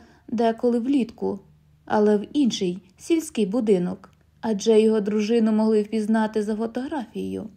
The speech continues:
місіс Ганною Торвальд. Потім вони хотіли підлаштувати самогубство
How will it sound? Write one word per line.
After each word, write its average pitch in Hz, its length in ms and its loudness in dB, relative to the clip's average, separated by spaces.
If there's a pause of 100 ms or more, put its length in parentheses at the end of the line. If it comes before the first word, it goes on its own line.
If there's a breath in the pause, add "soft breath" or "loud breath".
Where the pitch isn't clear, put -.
(260)
місіс 302 640 0 (120)
Ганною 226 600 0
Торвальд. 190 640 -10 (440)
Потім 247 420 2
вони 233 240 2
хотіли 247 540 2
підлаштувати 240 840 -2
самогубство 254 840 -4